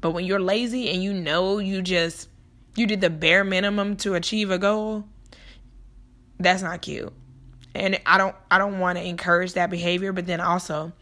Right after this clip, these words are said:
I don't want you to think that it's okay, even if you don't get the encouragement from me. Know that give a hundred percent in everything that you do,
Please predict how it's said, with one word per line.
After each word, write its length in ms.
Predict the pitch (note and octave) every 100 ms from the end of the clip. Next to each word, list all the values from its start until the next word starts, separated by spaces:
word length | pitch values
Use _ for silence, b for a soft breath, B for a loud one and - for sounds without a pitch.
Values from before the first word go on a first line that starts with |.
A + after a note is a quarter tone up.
| B B B -
I 60 |
don't 100 | A3
want 160 | A3 G#3
you 80 | G3+
to 60 |
think 320 | F3+ F#3+ F#3+ F#3
that 100 | D3+
it's 160 | -
okay, 300 | E3 - F3
even 340 | F3 F#3+ F#3+ F3+
if 240 | E3+ F3 F#3
you 180 | F3+
don't 460 | F3 E3 D#3+ - F#3+
get 160 | F3 E3+
the 100 | F#3
encouragement 540 | F3 F3 E3+ E3+ -
from 160 | F3 E3+
me. 240 | D#3+ - - _ - B B -
Know 380 | F3 F#3 D#3+ D#3
that 440 | D#3+ C#3+ - -
give 160 | D3+ F3+
a 80 | A3+
hundred 260 | A3 A3
percent 340 | G#3 - G#3+ G3
in 60 |
everything 380 | F3+ F#3 G3 G3
that 180 | F3+ F3
you 80 | F3
do, 340 | F3 E3 E3